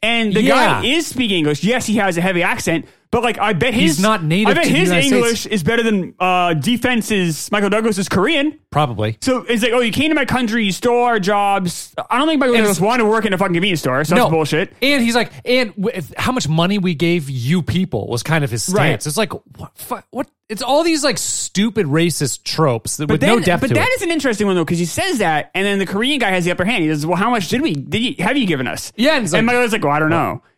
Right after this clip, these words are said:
Speaker 1: And it's like, "Oh, exactly, you're full of shit."
Speaker 2: Right.
Speaker 1: Um, but then the problem is the, the script and the direction keeps wanting you to empathize with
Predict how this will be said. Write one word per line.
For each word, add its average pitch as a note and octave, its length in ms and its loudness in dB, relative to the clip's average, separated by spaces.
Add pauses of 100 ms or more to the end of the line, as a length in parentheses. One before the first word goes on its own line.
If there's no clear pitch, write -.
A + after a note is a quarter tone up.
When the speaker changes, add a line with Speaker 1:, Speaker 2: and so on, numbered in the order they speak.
(100)
Speaker 1:
And - 20 -4
it's A3 120 0
like, B3 100 -2
"Oh, C#4 140 2
exactly, A#3 420 0
you're D#3 100 2
full F3 160 -2
of C3 60 -2
shit." A#3 340 -2
Speaker 2:
Right. A#2+ 280 -2 (240)
Speaker 1:
Um, F3 380 0
but B3+ 200 -2
then E4+ 540 -2 (320)
the C#4+ 80 0
problem G#4 500 0
is G#3+ 300 0 (160)
the, G#3 180 -2 (100)
the G3+ 200 0
script - 420 -4
and A3 100 -2
the G#3+ 60 0
direction F3+ 480 -2
keeps - 340 -2
wanting F3 420 0
you D3 340 2
to D3+ 200 -2 (600)
empathize F3+ 480 0
with D#3+ 340 -2